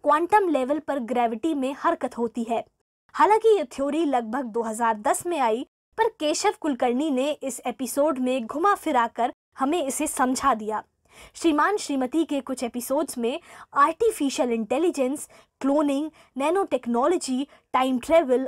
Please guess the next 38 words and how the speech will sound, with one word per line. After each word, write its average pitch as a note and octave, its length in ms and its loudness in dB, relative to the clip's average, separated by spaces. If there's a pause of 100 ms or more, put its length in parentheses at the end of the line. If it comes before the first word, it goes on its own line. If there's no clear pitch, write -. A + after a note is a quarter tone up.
(100)
आदि D4 300 2
का F#4+ 140 2
कॉन्सेप्ट C4+ 520 -4
दिखाया A#3+ 440 -4
गया, A3 300 -2 (420)
जो D4+ 120 -2
नब्बे C4+ 440 0
के C#4+ 100 -4
दशक C4+ 380 -2
में B3+ 220 -2 (160)
कोई F4+ 260 2
सोच - 380 -4
भी B3+ 100 -4
नहीं A#3 200 -4
सकता A3+ 360 -4
था। - 260 -4 (640)
खैर, B3+ 320 2 (240)
कुछ - 240 -4
भी E4+ 120 4
हो, A3+ 320 -2 (260)
जतिन D4 320 0
कनाकिया D4+ 500 0
जी C#4 200 -2
का A#3+ 120 -2
निधन A#3 400 -2 (280)
छोटे F4 340 0
पर्दे C4+ 360 0
के C#4+ 180 -4
लिए B3 260 -2
बेहद A#3 480 -2
ही F4 160 2
कष्टदायी A3+ 500 -4
था। - 240 -6 (640)
हम B3+ 180 2
ये B3 140 0
कामना C#4+ 380 0
करते C4+ 340 -2
हैं B3 280 -4